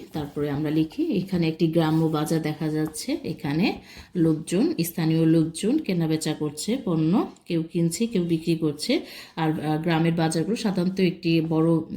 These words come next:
গাছকে কেন্দ্র করেই হয় এবং নদীর পাশে হয়। তাহলে চলো আমরা ক-, আহ, এখানে ছবিতে কি দেখতে পাচ্ছি সেটা লিখে ফেলি।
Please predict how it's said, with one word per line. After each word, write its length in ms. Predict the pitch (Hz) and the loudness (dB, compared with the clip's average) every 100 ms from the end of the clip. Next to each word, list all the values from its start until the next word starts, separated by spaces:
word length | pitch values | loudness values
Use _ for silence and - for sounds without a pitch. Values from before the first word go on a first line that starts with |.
| 143 147 147 | -6 -4 -2
গাছকে 340 | 147 - 196 | -4 0 -2
কেন্দ্র 340 | 196 214 202 | 4 4 4
করেই 300 | 196 175 196 | 2 4 4
হয় 320 | 190 185 349 220 | 4 0 -2 0
এবং 200 | 165 160 | 2 4
নদীর 320 | 175 185 190 | 6 4 2
পাশে 320 | 156 - 156 | -2 -2 -2
হয়। 200 | 156 123 - - - | -2 -6 -8 -20 -18
তাহলে 240 | 156 156 196 | -10 -4 -2
চলো 220 | 202 175 | -2 -2
আমরা 200 | 143 143 | -2 -4
ক-, 100 | 160 | -4
আহ, 800 | 147 151 165 - _ - 147 147 | -4 -4 -10 -12 _ -10 -4 -2
এখানে 320 | 147 147 160 | -2 -2 -4
ছবিতে 320 | 160 165 160 | 0 0 0
কি 140 | 190 175 | 0 2
দেখতে 320 | 185 190 233 | 2 2 -4
পাচ্ছি 260 | 254 254 381 | -4 -2 -2
সেটা 220 | 196 165 | 0 2
লিখে 240 | 156 156 | 0 0
ফেলি। 260 | 143 - | -8 -8